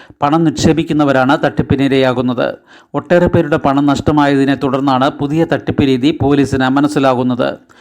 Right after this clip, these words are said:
ഓൺലൈൻ സാമ്പത്തിക തട്ടിപ്പിനിരയായാൽ ഒരു മണിക്കൂറിനകം ഒന്ന് ഒൻപത്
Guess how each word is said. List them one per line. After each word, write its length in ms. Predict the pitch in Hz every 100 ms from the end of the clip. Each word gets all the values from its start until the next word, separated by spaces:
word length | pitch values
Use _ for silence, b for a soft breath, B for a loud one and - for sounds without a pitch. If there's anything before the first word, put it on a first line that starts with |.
| b b
ഓൺലൈൻ 380 | 143 151 160 160
സാമ്പത്തിക 520 | - 147 143 - 143
തട്ടിപ്പിനിരയായാൽ 920 | 147 143 - 143 135 135 135 127 131 202 B B B
ഒരു 180 | 147 160
മണിക്കൂറിനകം 760 | 147 143 147 170 143 139 123 180 208 b b b b
ഒന്ന് 260 | 143 156 170 170
ഒൻപത് 400 | 147 139 139